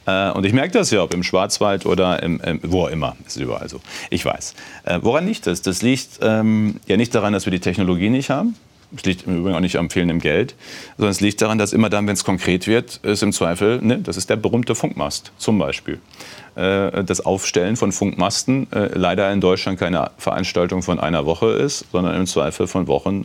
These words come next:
und Monaten, manchmal Jahren. Baugenehmigung, Widersprüche, Widerspruchsverfahren, Leute, die sagen, „Ich will ein gutes Netz, aber den Funkmast bitte nicht bei mir in der Nachbarschaft.“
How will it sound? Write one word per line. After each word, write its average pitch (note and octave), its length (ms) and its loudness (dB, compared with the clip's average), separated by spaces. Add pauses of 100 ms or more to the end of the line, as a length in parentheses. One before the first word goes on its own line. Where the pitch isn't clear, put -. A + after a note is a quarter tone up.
(100)
und - 120 -2
Monaten, E2 520 0
manchmal D#2+ 360 -2
Jahren. A#2+ 360 -2 (420)
Baugenehmigung, C#2+ 880 -2 (260)
Widersprüche, D#2 760 -2 (140)
Widerspruchsverfahren, D#2+ 1160 0
Leute, G2 280 2
die F2+ 100 2
sagen, F2+ 280 2
„Ich F2+ 100 -4
will F2 100 4
ein F2+ 60 4
gutes F2+ 320 0
Netz, F2 260 2
aber D#2+ 200 2
den C2+ 120 0
Funkmast A2+ 480 -2
bitte G#2 220 0
nicht F#2+ 300 -2
bei E2 120 0
mir E2+ 220 0
in D2+ 80 -4
der D2 80 0
Nachbarschaft.“ D2+ 640 -4